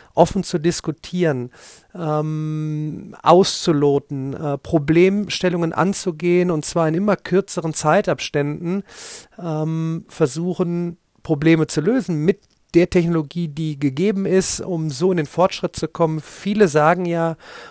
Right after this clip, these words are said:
"Oh, das geht mir jetzt alles zu schnell." Ähm, ich, ich sag ja dann immer,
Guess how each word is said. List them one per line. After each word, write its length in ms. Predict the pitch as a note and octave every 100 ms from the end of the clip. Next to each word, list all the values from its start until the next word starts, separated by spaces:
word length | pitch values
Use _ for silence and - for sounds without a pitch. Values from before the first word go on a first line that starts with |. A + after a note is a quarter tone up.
| -
"Oh, 140 | G#3 A3
das 200 | E3 D#3
geht 180 | G3+ F3+
mir 80 |
jetzt 180 | F3 -
alles 240 | E3+ E3 -
zu 100 | D3
schnell." 580 | - D3+ F3 A3+ B3+ -
Ähm, 520 | - F3 F3 F3+ F3+ -
ich, 360 | D#3+ - G3+ -
ich 180 | D#3+
sag 220 | - F3+ -
ja 60 |
dann 160 | D#3+ E3
immer, 320 | F3 E3+ E3